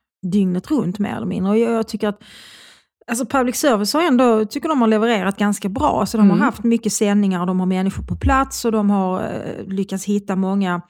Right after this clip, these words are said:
Speaker 1: fascinerande många svensktalande ukrainare som har
Speaker 2: Mm.
Speaker 1: kunnat liksom berätta och så.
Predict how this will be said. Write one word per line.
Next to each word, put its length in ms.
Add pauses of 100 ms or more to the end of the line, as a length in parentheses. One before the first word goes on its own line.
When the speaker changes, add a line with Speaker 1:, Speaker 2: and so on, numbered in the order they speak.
(560)
Speaker 1:
fascinerande 680
många 500
svensktalande 1160
ukrainare 840
som 220
har 80
Speaker 2:
Mm. 120
Speaker 1:
kunnat 320
liksom 500
berätta 500
och 120
så. 340